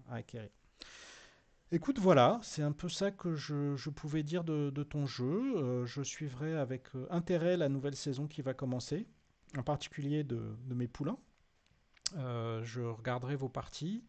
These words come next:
J'ai vu qu'il y en avait même certains qui s'affrontaient. J'essaierai de faire des petits dé-, des petits débriefs, euh, qui, qui seront des prolongements, euh, à ces vidéos de coaching. Euh, quel est le programme pour la suite ? Euh, la Lizou. Alors, je me,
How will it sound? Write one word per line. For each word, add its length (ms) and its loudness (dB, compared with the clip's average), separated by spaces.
J'ai 140 -8
vu 100 -8
qu'il 160 -10
y 20 -6
en 40 -6
avait 120 -4
même 160 -4
certains 360 -8
qui 100 -12
s'affrontaient. 580 -8
J'essaierai 340 0
de 60 -6
faire 160 0
des 120 2
petits 200 -6
dé-, 240 4
des 180 -4
petits 180 -10
débriefs, 600 4
euh, 160 -6
qui, 320 -14
qui 240 -16
seront 180 -8
des 120 0
prolongements, 880 4
euh, 320 -6
à 40 -4
ces 200 -6
vidéos 320 -4
de 80 -10
coaching. 440 -6
Euh, 480 6
quel 160 0
est 60 6
le 60 -2
programme 440 2
pour 160 -2
la 100 4
suite ? 560 -4
Euh, 240 2
la 140 2
Lizou. 400 -2
Alors, 220 0
je 100 -2
me, 140 2